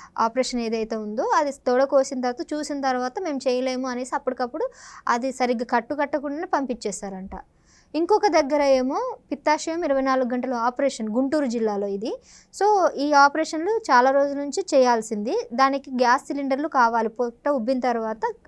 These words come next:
పంపించి ఆ సర్జరీస్ చేయాలి. గ్యాస్ సిలిండర్లు అవసరం కాబట్టి అక్కడ గ్యాస్ దాదాపుగా నలభై రోజుల నుంచి అసలు గ్యాసే అక్కడికి వెళ్ళట్లేదు. ఇంకా కుప్పం జిల్లాలో అయితే,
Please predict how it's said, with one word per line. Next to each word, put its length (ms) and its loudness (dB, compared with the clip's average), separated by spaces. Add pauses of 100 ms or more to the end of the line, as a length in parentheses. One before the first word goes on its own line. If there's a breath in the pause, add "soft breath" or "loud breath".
పంపించి 440 -6
ఆ 40 0
సర్జరీస్ 600 -4
చేయాలి. 300 -6 (560 loud breath)
గ్యాస్ 240 6
సిలిండర్లు 420 0
అవసరం 400 0
కాబట్టి 360 0
అక్కడ 180 0
గ్యాస్ 440 4
దాదాపుగా 800 2 (420 loud breath)
నలభై 340 8
రోజుల 260 4
నుంచి 200 -4
అసలు 180 -4
గ్యాసే 360 2
అక్కడికి 280 -4
వెళ్ళట్లేదు. 500 -6 (280)
ఇంకా 240 2 (180)
కుప్పం 360 2
జిల్లాలో 380 6
అయితే, 540 2